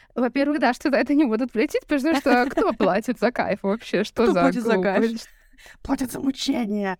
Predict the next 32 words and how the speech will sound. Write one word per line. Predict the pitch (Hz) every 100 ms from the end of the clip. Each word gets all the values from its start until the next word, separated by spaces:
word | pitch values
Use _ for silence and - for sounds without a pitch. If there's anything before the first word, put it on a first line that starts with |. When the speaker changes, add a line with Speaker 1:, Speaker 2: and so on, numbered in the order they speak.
| _
Speaker 1:
А | - 214
во-вторых, | 220 - 220 240 392
я | 349
не | 294 294
знаю, | 269 214
как-то | 226 - 247
вот, | 262 247
эм, | 247 247 247 240 240 - -
мне | - 233
все | 254 -
время | 254 247
кажется, | 247 269 370 370 247
что | - 240
если | 226 233 -
что-то | 220 - 233 - 226 220 220 214
в |
кайф | - 233 233 277 359 - _
и | - 214
долго | 196 214 233 220
постоянно, | 208 202 - 214 214 220 208
постоянно | 208 - 214 214 214 208
на | 202
репите | 202 - 208 -
повторяется, | 202 - 202 190 285 381 - 294 294 - _ -
ну, | 233 247
как | 202
работа | 226 196 196 180 170
начинает | 175 - 202 220 359
в |
какой-то | 254 - 190 196
момент, | 185 180 180 170 - - _
тогда, | - 208 214 233 240 247